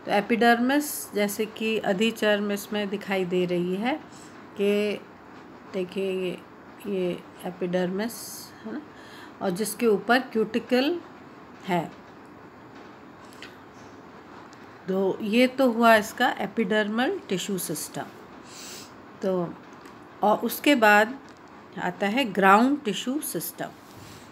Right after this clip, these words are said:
तो ground tissue system सारा जो, अ, इसके बाद जितना भी है वो सब ground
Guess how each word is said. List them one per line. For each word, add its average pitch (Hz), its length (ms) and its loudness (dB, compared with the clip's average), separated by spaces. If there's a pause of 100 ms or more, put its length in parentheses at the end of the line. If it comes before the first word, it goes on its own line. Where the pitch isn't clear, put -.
(140)
तो 214 80 0
ground 226 460 6
tissue 277 300 0
system 247 460 -2
सारा 233 580 4
जो, 226 200 -4
अ, 175 960 -4
इसके - 280 -8
बाद 185 380 0
जितना 185 320 4
भी 220 160 2
है 190 200 -2
वो 190 120 -2
सब 190 300 -4
ground 180 340 0